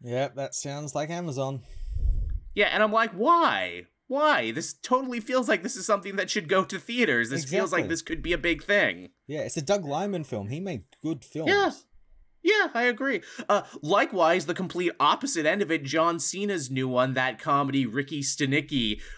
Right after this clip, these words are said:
Speaker 2: where I'm like, "Yeah, this looks like something that should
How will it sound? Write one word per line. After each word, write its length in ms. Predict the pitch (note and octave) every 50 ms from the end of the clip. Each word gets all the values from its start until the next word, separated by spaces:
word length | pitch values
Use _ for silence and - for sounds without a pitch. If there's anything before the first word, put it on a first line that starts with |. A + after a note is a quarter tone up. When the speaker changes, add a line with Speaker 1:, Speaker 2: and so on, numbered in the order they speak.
| -
Speaker 2:
where 160 | - F3+ F#3+ F#3
I'm 100 | F#3+ F3+
like, 220 | F#3+ G3+ G#3 -
"Yeah, 140 | C4 B3 F#3+
this 260 | D#3+ F#3 F3 - - C#3
looks 280 | D3+ F3 F#3 - -
like 160 | G3+ F#3+ F#3 -
something 340 | - G3 F3+ - F#3+ F3+
that 140 | F3 F#3 F3+
should 240 | - - G3 E3+ D#3